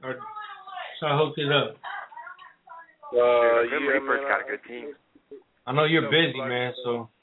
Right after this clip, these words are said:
Speaker 2: No, there's a couple people I wanna get on, you know what I'm saying? So, uh, just, uh, you know, probably, probably in a couple of days I'll have somebody locked in.
Speaker 1: Oh, Turf Talk. We're gonna lock in Turf Talk for next Monday.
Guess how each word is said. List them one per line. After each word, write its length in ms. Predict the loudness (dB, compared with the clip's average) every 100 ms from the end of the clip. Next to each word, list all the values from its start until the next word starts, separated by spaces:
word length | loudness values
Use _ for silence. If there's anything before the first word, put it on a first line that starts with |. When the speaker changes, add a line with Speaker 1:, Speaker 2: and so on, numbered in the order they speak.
| _ _ _ _ _ _ -14 -12 -12 -10 -10
Speaker 2:
No, 160 | -8 -10
there's 80 | -10
a 40 | -6
couple 220 | -6 -6
people 240 | -12 -4
I 80 | -4
wanna 240 | -4 -8 -10
get 160 | -8
on, 320 | -6 -6 -10
you 160 | -12 -10
know 80 | -10
what 80 | -8
I'm 80 |
saying? 340 | -8 -4 -4 -6 -4
So, 40 | -2 0 0
uh, 160 | -2 -6 _ _ _ _ _ -12
just, 160 | -2
uh, 240 | 2 2 0
you 80 | -6
know, 160 | -4 -2
probably, 320 | 2 4 2 -2 _ _
probably 200 | 0 2
in 60 | 0
a 60 |
couple 200 | -4 -4 0
of 20 |
days 220 | 2 2
I'll 160 | 2 2
have 180 | 0 -2
somebody 240 | -2 0 2
locked 340 | 2 0 -2
in. 280 | -2 -2 -4 _ _ _ _ _ _ _ _ _ _ _ _ _ _ _ _ _ 2
Speaker 1:
Oh, 300 | 4 4 4
Turf 240 | 2 2 0
Talk. 280 | 0 0
We're 120 | -4 -4
gonna 80 | 0
lock 200 | 0 -2
in 100 | -6
Turf 200 | -6 -6 -2
Talk 220 | -4 -2
for 60 | -8
next 220 | -14 -10
Monday. 320 | -10 -10 -12